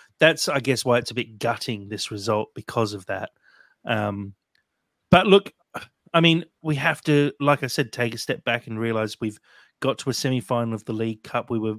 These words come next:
we were this close, and unfortunately we got definitely the harder draw when you consider we could have been playing Chelsea or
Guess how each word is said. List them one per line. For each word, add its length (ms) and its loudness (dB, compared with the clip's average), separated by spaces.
we 120 -2
were 80 -6
this 260 -6
close, 400 -2
and 80 -6
unfortunately 480 -6
we 60 -12
got 160 -4
definitely 500 0
the 100 -4
harder 360 0
draw 300 -2
when 160 -4
you 80 -8
consider 340 -8
we 80 -2
could 160 -10
have 60 -8
been 160 -6
playing 320 -6
Chelsea 640 -6
or 320 -4